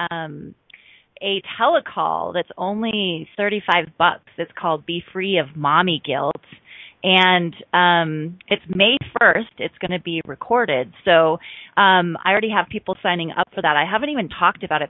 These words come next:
that much before since, you know, since we aired that show last week. But I'm super excited about that call. And, um, I'll give you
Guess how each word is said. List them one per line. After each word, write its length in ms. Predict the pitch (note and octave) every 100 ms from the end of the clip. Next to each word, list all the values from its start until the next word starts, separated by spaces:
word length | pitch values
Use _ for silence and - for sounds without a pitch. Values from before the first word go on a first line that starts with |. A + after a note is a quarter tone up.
| D3
that 100 | D3+
much 200 | D#3 D3 -
before 520 | D3+ D3+ - E3 D#3+ - _ -
since, 160 | E3+ _ _
you 140 | E3
know, 300 | D#3 C#3+ C#3+ - _ C#3 -
since 160 | F3 -
we 140 | D#3 D3+
aired 220 | D#3+ D#3
that 160 | D3+ D3 -
show 140 | G3
last 320 | F#3+ D3 C#3+ D#3
week. 140 | C#3+
But 80 | E3+ E3
I'm 120 | E3+ -
super 200 | C#4 B3
excited 340 | - F#3+ F3
about 200 | D#3+ -
that 180 | D3+ -
call. 340 | - D#3 D#3 - - - -
And, 440 | G3+ F#3+ F#3 E3+ D#3 -
um, 540 | F3 E3 D#3 D3+ D3 F3 - E3+
I'll 320 | F3+ F#3 E3+ D#3+ C#3+
give 200 | F3+ E3+
you 320 | F#3 F3 D#3+